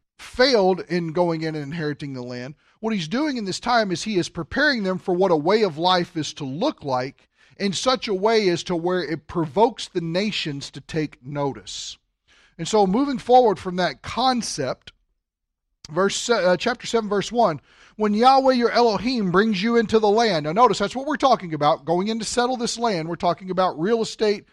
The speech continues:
a territory, that whole idea. "Where you are entering to possess it."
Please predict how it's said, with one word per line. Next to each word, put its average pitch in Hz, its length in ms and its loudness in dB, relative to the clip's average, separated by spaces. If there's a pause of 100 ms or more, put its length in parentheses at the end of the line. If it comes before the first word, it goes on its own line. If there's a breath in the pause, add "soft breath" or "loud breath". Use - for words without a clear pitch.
(140)
a 139 100 -8
territory, 196 760 0
that 170 120 0
whole 180 180 2
idea. 156 360 0 (1800)
"Where 208 180 6
you 247 220 6
are 226 100 6
entering 262 500 -2
to 247 200 -2
possess 202 640 2
it." 131 200 -6